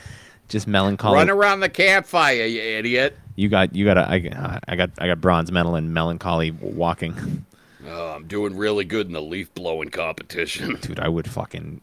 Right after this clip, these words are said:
Speaker 1: kill that shit.
Speaker 2: Right, dude? It'd be awesome.
Speaker 1: I think you and I would definitely make Team U S A leaf blowing.
Speaker 2: Yeah, synchronized.
Speaker 1: Um, Todd
Speaker 2: How are they making the leaves go the same direction?
Speaker 1: Oh my God, it's like
Speaker 2: Practice.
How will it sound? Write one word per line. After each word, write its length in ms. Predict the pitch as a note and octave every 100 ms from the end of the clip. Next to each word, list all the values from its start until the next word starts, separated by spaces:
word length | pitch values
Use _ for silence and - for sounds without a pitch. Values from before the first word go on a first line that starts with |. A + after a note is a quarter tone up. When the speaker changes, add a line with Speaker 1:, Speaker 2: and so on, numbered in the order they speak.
| _ - -
Speaker 1:
kill 320 | - G#2 E2+
that 200 | D2+ -
shit. 300 | - D#2+ C#2 -
Speaker 2:
Right, 420 | D#2+ F2+ B2+ E3
dude? 380 | D#3+ G3+ G#3 E3+
It'd 200 | - A#2
be 120 | A2+ A2
awesome. 500 | G2+ B2+ D#3 G2 C2+
Speaker 1:
I 80 | F#2+
think 240 | A2 G#2+
you 160 | A2 G2+
and 100 | F2+
I 80 | E2
would 180 | E2 D#2
definitely 320 | E2 - E2+
make 240 | D#2+ D2+
Team 240 | - F2 E2
U 160 | D#2+
S 160 | D#2 -
A 120 | D#2
leaf 240 | D2+ D#2 -
blowing. 320 | D#2+ D2+ D2+
Speaker 2:
Yeah, 220 | F2+ D2+ - _ _
synchronized. 960 | - G#2 G2+ G2 F#2 D2 C2 - - _ _ -
Speaker 1:
Um, 680 | G2 F2+ E2+ D#2+ D#2 D2+ D2+ _ - - - _ -
Todd 240 | - F#2+
Speaker 2:
How 120 | D3+ G3
are 60 |
they 120 | G#3+
making 340 | G3+ G#3 G3+ F#3
the 120 | F3+
leaves 460 | E3 F3+ G#3+ A3 -
go 200 | D#3+ D3
the 100 | B2+
same 360 | - - D#3+
direction? 800 | E3 E3 D#3 D#3 - F3+ D#3+ D3
Speaker 1:
Oh 40 | D3
my 160 | D3
God, 400 | - D3 C#3+ D3
it's 220 | C#3 -
like 140 | C#3+ C#3
Speaker 2:
Practice. 1040 | - A#2+ B2 B2 - G#2+ E2 D2 - -